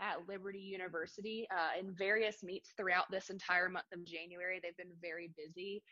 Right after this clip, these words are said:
As far as the men's team goes, they've also spent a lot of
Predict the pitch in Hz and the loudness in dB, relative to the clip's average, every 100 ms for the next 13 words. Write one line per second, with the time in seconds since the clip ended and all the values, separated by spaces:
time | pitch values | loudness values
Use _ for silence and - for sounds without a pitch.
0 | - - - 247 262 339 330 277 220 208 | -20 -8 -4 0 4 4 2 -2 -2 -2
1 | 208 233 254 - - 262 262 262 269 262 | -4 -4 -6 -10 -8 -4 -2 0 -2 -2
2 | 220 214 - 190 208 254 262 277 262 247 | -2 -2 0 0 0 -2 -2 0 2 2
3 | 247 | 0